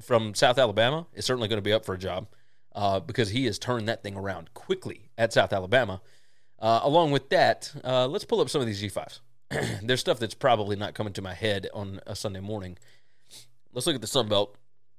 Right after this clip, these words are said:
Um, so I think people were really high on Charles Huff,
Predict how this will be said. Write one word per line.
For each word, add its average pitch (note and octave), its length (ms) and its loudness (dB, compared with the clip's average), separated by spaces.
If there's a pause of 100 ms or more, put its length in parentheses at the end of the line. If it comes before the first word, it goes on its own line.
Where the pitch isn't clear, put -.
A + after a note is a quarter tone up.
(260)
Um, A2+ 440 2 (1600)
so F#3+ 360 6
I F3 100 2
think B3+ 360 0 (840)
people E3 240 0
were C3+ 100 -2
really B2+ 240 6
high A2+ 200 4
on A2 120 2
Charles G#2+ 300 0
Huff, - 380 -2